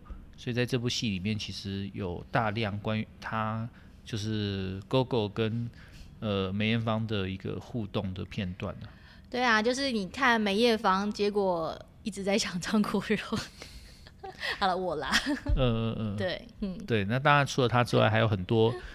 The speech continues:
Speaker 1: 被点名的香港巨星啊，像是郑少秋，然后伟仔、华仔，然后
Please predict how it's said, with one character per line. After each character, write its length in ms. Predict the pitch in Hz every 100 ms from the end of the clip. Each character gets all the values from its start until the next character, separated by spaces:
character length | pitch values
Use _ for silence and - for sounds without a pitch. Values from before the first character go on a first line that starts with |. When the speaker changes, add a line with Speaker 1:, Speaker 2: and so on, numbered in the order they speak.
| -
Speaker 1:
被 160 | 359 123
点 200 | 110 98
名 260 | 92 95 92
的 260 | 104 98
香 180 | 98 110
港 160 | 101 85
巨 240 | - 110
星 180 | 95 - 92
啊， 100 | 92 98
像 180 | 110
是 400 | 104 113 104 104 -
郑 140 | - 123
少 180 | 120
秋， 380 | 110 - 117 113 120 - - - -
然 160 | 104
后 400 | 98 120 113 107 104
伟 220 | 104 95
仔、 380 | - 98 98 104
华 220 | 107 90
仔， 440 | - 98 95 98 - - - - -
然 160 | 95 95
后 580 | - 123 110 104 101